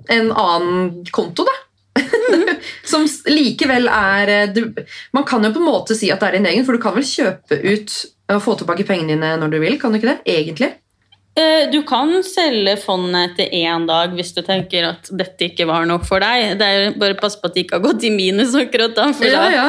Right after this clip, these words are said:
Speaker 2: skylder du jo penger. Men, men det er jo, ehm,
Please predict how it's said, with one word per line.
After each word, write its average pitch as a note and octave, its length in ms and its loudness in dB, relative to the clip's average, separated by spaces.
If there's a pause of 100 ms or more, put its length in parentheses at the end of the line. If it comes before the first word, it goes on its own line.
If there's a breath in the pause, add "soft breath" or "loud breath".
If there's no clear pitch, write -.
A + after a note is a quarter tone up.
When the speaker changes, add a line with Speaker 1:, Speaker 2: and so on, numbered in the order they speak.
Speaker 2:
skylder A#3+ 500 2
du G3+ 60 2
jo G3 120 2
penger. A3 380 0
Men, A#3+ 320 0 (400 loud breath)
men C4+ 220 2
det C4 80 4
er G#3+ 180 2
jo, A#3 120 4 (200)
ehm, B3 300 4